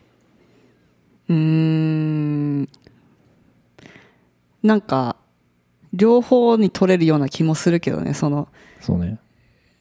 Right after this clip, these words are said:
Speaker 1: でも、なんか、一応その、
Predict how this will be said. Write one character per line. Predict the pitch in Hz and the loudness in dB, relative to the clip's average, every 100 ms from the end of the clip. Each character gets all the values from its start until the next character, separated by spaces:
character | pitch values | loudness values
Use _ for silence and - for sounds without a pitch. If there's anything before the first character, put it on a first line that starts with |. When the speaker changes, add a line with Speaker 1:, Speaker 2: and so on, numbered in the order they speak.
| _ _ _ _ - _ _ _ _ | _ _ _ _ -20 _ _ _ _
Speaker 1:
で | 160 | 0
も、 | 151 131 - _ _ _ _ _ _ _ _ _ _ _ _ | 0 0 -4 _ _ _ _ _ _ _ _ _ _ _ _
な | 165 147 | -6 -6
ん | |
か、 | 95 76 - - - - _ | -6 -10 -12 -20 -20 -20 _
一 | 185 - 214 | -14 -2 2
応 | 208 | 2
そ | 196 185 | 2 0
の、 | 170 165 165 160 156 | 2 0 0 0 -4